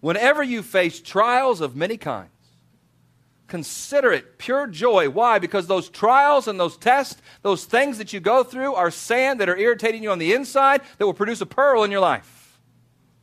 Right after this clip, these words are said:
So it says, "Consider it pure joy because you know," it says, it goes on, and it says, "Because you know that the testing of your faith produces perseverance. Let perseverance finish its work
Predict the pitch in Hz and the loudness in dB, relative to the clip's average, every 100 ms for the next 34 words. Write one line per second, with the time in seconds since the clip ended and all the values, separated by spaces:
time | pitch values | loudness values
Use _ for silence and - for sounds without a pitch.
0 | _ _ _ _ _ _ _ _ _ _ | _ _ _ _ _ _ _ _ _ _
1 | _ _ _ _ _ _ _ _ _ - | _ _ _ _ _ _ _ _ _ -10
2 | 190 202 190 180 160 - - 294 196 196 | -4 -4 -4 -8 -8 -10 -2 0 0 -2
3 | 214 214 185 190 175 170 226 185 190 185 | -4 -2 0 0 0 -2 -2 -2 -6 -6
4 | 185 277 202 170 - 165 180 185 160 208 | 0 2 2 0 -2 -2 -2 -4 -2 -2
5 | 185 175 180 _ _ _ _ _ _ 180 | 0 -2 -4 _ _ _ _ _ _ -10
6 | 196 196 196 214 214 180 202 202 254 185 | -6 -6 -4 -2 -2 -2 -6 0 2 2
7 | 196 - _ _ - 190 190 185 240 262 | 0 -6 _ _ -8 -4 -4 0 0 0
8 | 294 277 262 285 - 202 196 196 208 220 | -4 -4 -4 -6 -2 0 -2 -6 -6 -4
9 | 247 196 196 - 240 240 254 254 294 269 | -4 -4 -4 -4 -4 -2 -6 -4 -2 -2
10 | 139 - - - - - 190 214 - 247 | -6 -16 -20 -20 -20 -2 -2 -2 -4 -4
11 | 294 294 208 196 196 - - - - 269 | -4 -4 0 0 -2 -6 -20 -6 2 2
12 | 294 339 - - 233 220 - 175 254 247 | 2 -2 -8 -4 -2 -2 -6 -2 2 2
13 | 196 190 | 0 -4